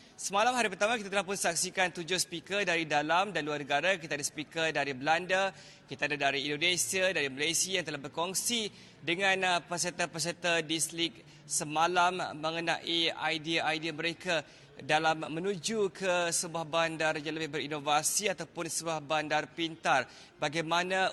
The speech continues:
untuk kita, uh, orang kata, develop bandar Kuala Lumpur ini menjadi sebuah bandar yang lebih lestari, sustainable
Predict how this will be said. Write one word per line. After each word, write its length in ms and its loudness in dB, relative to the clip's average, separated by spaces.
untuk 320 -4
kita, 400 -2
uh, 400 4
orang 160 -10
kata, 160 -2
develop 480 -2
bandar 240 0
Kuala 240 -2
Lumpur 240 -6
ini 240 -4
menjadi 320 -2
sebuah 480 0
bandar 480 2
yang 160 -2
lebih 160 -2
lestari, 640 0
sustainable 960 0